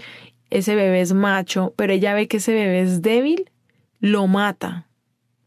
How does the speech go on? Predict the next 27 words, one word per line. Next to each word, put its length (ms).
Mata 580
a 100
su 160
propia 340
cría 380
porque 300
ella 220
sabe 500
que 160
cuando 260
esta 220
cría 280
sea 260
grande 600
va 160
a 60
tener 320
que 100
enfrentarse 1120
a, 560
a, 260
al 260
alfa, 420
pues, 260
de 100
la 100
manada 640